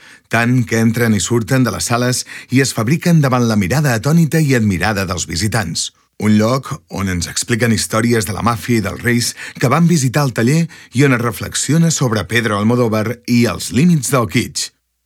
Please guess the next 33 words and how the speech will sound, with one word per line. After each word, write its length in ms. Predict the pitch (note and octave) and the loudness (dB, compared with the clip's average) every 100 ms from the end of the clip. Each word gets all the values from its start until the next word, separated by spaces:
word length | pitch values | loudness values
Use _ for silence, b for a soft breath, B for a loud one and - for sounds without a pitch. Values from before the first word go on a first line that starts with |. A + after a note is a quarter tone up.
| _ - | _ 0
Un 80 | A#2+ | 2
museu 400 | A2+ A#2 A2 C#3 | 2 2 2 2
on 100 | A#2 | 0
podem 260 | G2 F2 G#2 | -2 -2 -2
descobrir 380 | G2+ - - G#2+ | -2 -4 -4 -4
safates 480 | G2+ E2+ G#2 G#2 - | -4 -4 -4 -4 -6
plenes 340 | G2+ G#2+ G#2+ G2 | -4 -2 -2 0
d'ulls 360 | A#2+ A2+ A2 B B - | 0 0 -2 B B -2
al 160 | B2+ B2+ | -2 0
costat 340 | B2 - E3+ C3 | -2 0 -2 0
de 80 | |
mans 320 | D3+ F#3 D#3 C3 | 2 2 2 0
escapçades 800 | A#2+ - A2+ - D3+ E3 E3+ - | -2 -2 -4 -4 -2 -2 -2 -4
que 160 | G2 | -6
fan 240 | A#2 A#2+ A2+ | -2 -2 0
companyia 560 | A2 G2 F#2+ A2 A2 | 0 0 0 0 0
a 60 | G#2 | -2
caps 320 | B2 G#2+ - B B - | -4 -4 -8 B B -10
que, 80 | |
en 100 | - | -8
ocasions, 540 | F2 - - B2+ C3+ - B B - | -8 -6 -2 0 0 -4 B B -2
canvien 540 | A#2+ G2 B2 F#3+ E3+ D3 | 0 2 4 4 4 2
de 80 | |
cos. 380 | - - - - - _ _ _ - | -2 -4 -4 -6 -10 _ _ _ -2
Un 160 | A2+ A2+ | 0 2
edifici 560 | F#2 A#2+ F#2+ C#3 F3 - | 0 -2 0 2 0 0
on 220 | G2+ F#2+ | -4 -4
conviuen 540 | E2+ E2+ G2 A2 G2 E2+ | -4 -4 0 0 0 -4
dracs, 540 | E2 B2+ C#3 C#3 - - - | -2 -2 -2 -4 -6 -8 -6
àngels, 760 | G#2 A2+ F#2+ A#2+ C3 C3 - B B | 0 2 2 0 0 -4 -6 B B
nans 440 | G#2+ A2+ F3+ E3+ - - | -4 0 2 0 -4 -8
i 160 | - C3 | 2 2
gegants. 680 | G2 F#2 D#2+ C2 - - | 2 -2 -4 -6 -6 -8